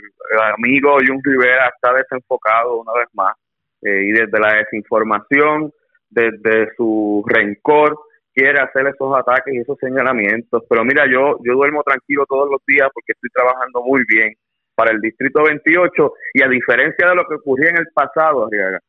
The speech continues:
donde teníamos un representante que por dieciséis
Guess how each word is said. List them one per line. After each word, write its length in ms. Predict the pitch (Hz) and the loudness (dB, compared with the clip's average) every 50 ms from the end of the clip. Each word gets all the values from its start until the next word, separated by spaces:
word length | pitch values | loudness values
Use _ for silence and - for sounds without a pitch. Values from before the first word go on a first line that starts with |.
| _ _ _ _ - | _ _ _ _ -4
donde 240 | 127 120 123 117 107 - 120 113 | -4 -4 -4 -4 -2 -2 -2 0
teníamos 380 | 113 120 127 151 160 165 160 160 | 0 0 0 0 2 2 2 2
un 120 | 165 156 | 2 4
representante 760 | 170 160 160 156 151 - 143 127 - - 156 160 151 - 156 - | 2 2 2 0 -2 0 -2 -2 0 -2 -2 -2 0 -2 -2 -2
que 100 | 151 135 | -2 -2
por 260 | - 135 131 127 117 | 0 0 0 0 2
dieciséis 600 | 123 123 123 123 - 120 - - 135 147 160 160 | 2 2 2 0 0 -4 -4 -2 0 0 -2 -2